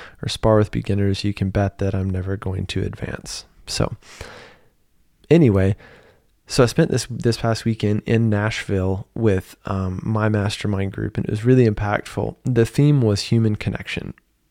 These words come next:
And there's a theme every year. There's over a hundred fifty guys in this community broken up into mastermind groups of ten people. And the theme was human connection. And, uh, at first I was like, "Oh man, I want kind of something cooler than that." Or, "I want, like,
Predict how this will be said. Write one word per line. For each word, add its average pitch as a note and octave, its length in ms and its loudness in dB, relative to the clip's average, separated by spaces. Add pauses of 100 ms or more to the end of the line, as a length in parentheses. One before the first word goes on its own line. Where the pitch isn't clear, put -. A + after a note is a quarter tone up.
(180)
And A2 180 0
there's G#2+ 180 4
a G#2+ 40 0
theme G#2+ 320 2
every G2 200 0
year. F#2+ 100 -2
There's G#2 200 2
over A2+ 180 4
a G2+ 40 0
hundred A2 300 2
fifty A2 320 -4
guys G2+ 340 0
in G2 80 -2
this F#2+ 140 -4
community G#2 540 0 (320)
broken G#2+ 420 6
up G2 180 -2
into G2 240 -2
mastermind G2 540 -2
groups - 240 -4
of G2+ 100 -6
ten G2 240 -2
people. G#2 440 -2 (440)
And A#2 200 6
the B2 100 8
theme E3+ 320 4
was A#2 200 2
human A2+ 340 2
connection. - 640 -2 (140)
And, G#2+ 600 2
uh, G#2+ 220 2
at - 80 -2
first E3+ 320 2
I A2 60 4
was G#2 200 2
like, - 220 -6 (320)
"Oh C3 180 2
man, B2 360 6
I A#2+ 40 6
want C3 220 4
kind A2+ 220 2
of G#2 80 0
something A2 380 -2
cooler A#2+ 340 6
than A2+ 160 4
that." G#2+ 320 4
Or, A2 80 2
"I A#2+ 60 6
want, B2+ 220 6
like, G#2+ 280 2